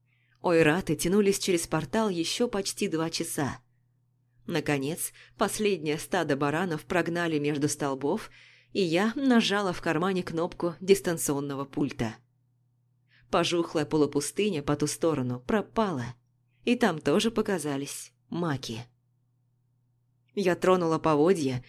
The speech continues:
и выехала на пустое пространство, где стоял юный хан со своими соратниками. Мне снова пришлось крикнуть,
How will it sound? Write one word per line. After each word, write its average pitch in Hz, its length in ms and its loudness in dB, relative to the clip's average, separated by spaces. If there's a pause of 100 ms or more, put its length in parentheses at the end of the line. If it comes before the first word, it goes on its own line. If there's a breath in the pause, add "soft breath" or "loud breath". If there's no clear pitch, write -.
(200 loud breath)
и 214 160 4
выехала 202 440 4
на 170 120 0
пустое 196 380 0
пространство, 185 840 -2
где 180 200 0
стоял 185 420 0
юный 208 340 2
хан 190 480 -4 (200 soft breath)
со - 160 -4
своими 180 440 -2
соратниками. 131 880 -4 (880 soft breath)
Мне 165 280 2
снова 170 340 2
пришлось 170 460 4
крикнуть, 190 580 -4